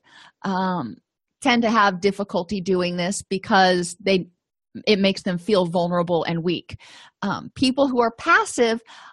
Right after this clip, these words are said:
a lot of times, not always, but a lot of times apologize too much. You know, "I'm sorry, I'll take care of that," um, just to keep the peace and make everybody calm.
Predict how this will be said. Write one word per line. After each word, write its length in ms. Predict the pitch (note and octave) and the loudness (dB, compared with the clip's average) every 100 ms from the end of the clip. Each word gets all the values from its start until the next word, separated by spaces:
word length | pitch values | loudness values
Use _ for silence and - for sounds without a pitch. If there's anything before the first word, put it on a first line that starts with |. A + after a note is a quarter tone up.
| _ | _
a 80 | C#4 | -4
lot 340 | C4 D#4+ C5+ | 2 4 4
of 100 | B4 | 2
times, 580 | - E4+ E4 D#4 - - _ | 0 0 2 0 -4 -12 _
not 200 | G#3+ C#4+ | 0 2
always, 580 | - G#3+ G3 E3+ G3+ - - - _ | 4 4 6 4 2 -2 -12 -20 _
but 140 | G#3+ A3 | 2 2
a 40 | |
lot 220 | A#3 B3+ | 4 4
of 100 | D4 | 2
times 360 | B3+ A#3+ G#3+ G#3+ | 2 2 2 0
apologize 640 | - - A3+ G#3 G3+ F#3+ | -2 2 2 2 0 -2
too 180 | - B3 | -2 0
much. 460 | F#3+ - - - - _ | 0 -4 -12 -16 -18 _
You 140 | - F3+ | -4 0
know, 60 | F3 | 2
"I'm 120 | G3 | 2
sorry, 280 | - F#3 D#3+ | 4 4 4
I'll 100 | - | 2
take 180 | - | -2
care 180 | - F#3 | -2 -2
of 100 | C#3 | 0
that," 140 | G#2+ - - - - _ | -2 -6 -10 -20 -20 _
um, 400 | F#3 E3+ D#3 E3 _ _ F3+ | -4 -2 -4 -8 _ _ -4
just 280 | A#3 - | -2 -2
to 100 | - | -6
keep 360 | F3 - A#3+ - | -8 -4 -6 -4
the 80 | G3 | -8
peace 600 | - - F3 - - - F#3 | -8 -8 -8 -8 -14 -10 -4
and 100 | F3+ | -2
make 220 | F3 F3+ | -2 -2
everybody 760 | F#3 F#3+ F3+ F3+ F3 E3 E3 - _ _ | -2 0 0 2 2 -2 -4 -12 _ _
calm. 420 | - E3+ - F#3 | -4 -2 -2 -6